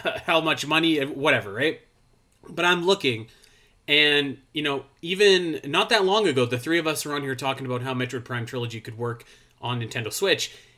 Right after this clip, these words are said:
And, and I'm looking around and I'm like, I just, like, I feel like it's entirely possible. Like, he, he had said something, something to the effect of, like, it would take a team of four to five people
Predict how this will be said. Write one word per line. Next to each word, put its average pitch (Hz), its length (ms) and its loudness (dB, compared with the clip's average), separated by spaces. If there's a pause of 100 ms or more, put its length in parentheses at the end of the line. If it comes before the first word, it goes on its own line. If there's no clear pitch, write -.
(100)
And, 160 260 2
and 160 160 -2
I'm 165 120 -2
looking 220 220 2
around 196 300 0
and 151 100 0
I'm 135 80 -2
like, 127 200 0 (540)
I 156 140 0
just, 247 220 0
like, 233 260 0 (380)
I 160 160 6
feel 202 240 0
like 214 180 0
it's 175 140 -6
entirely 190 540 2
possible. 117 480 -2
Like, 113 160 -4
he, 151 280 -4 (220)
he 196 180 2
had 202 140 8
said 185 180 2
something, 175 500 -4 (100)
something 165 320 -4
to - 80 -12
the 143 120 2
effect 143 280 -2
of, 131 80 -4
like, 123 140 0 (100)
it 160 60 2
would 160 140 0
take 151 160 0
a 139 60 -2
team 156 400 -2
of 127 100 -4
four 147 220 -4
to 135 80 -8
five 135 400 0
people 123 580 -4